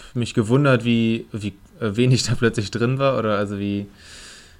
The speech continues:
ja, dass, dass ich die gut runterkrieg und, ähm, dass eventuell noch eins mehr möglich gewesen wäre. Das nehme ich einfach so mit für den nächsten. Äh, genau.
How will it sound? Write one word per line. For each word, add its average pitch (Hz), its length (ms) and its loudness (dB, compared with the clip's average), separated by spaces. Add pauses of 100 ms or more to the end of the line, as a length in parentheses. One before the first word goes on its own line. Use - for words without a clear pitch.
ja, 98 400 2
dass, - 320 -8
dass 101 160 -6
ich 101 100 -12
die 107 120 -4
gut 113 260 -4
runterkrieg 120 680 -2
und, 98 560 -4
ähm, 95 300 -8 (160)
dass 98 200 -10
eventuell 98 380 -6
noch 92 180 -6
eins 92 300 -10
mehr 92 340 -6 (480)
möglich 98 380 -6
gewesen 90 340 -4
wäre. 87 240 -8
Das 85 180 -12
nehme 90 200 -8
ich 87 100 -10
einfach 85 240 -12
so 98 140 -12
mit 92 220 -8
für - 180 -10
den 95 140 -6
nächsten. 98 420 -8 (2500)
Äh, 90 340 -6 (220)
genau. 95 480 0